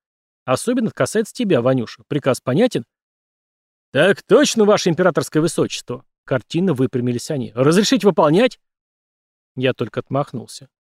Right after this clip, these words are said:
«Идите уже, служаки». И осекся. За окном сначала нестройно, а потом вполне внятно и громко кричали: «Алекс! Алекс! Алекс!»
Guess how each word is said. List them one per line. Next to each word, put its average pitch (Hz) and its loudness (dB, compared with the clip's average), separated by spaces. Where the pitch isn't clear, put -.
«Идите 175 -2
уже, 107 -12
служаки». 147 -4
И 277 0
осекся. 156 -2
За 135 2
окном 147 0
сначала 131 -2
нестройно, 196 0
а 151 -2
потом 131 -2
вполне 127 -2
внятно 139 -2
и 127 -2
громко 131 -2
кричали: 131 -4
«Алекс! 202 2
Алекс! 190 2
Алекс!» 196 2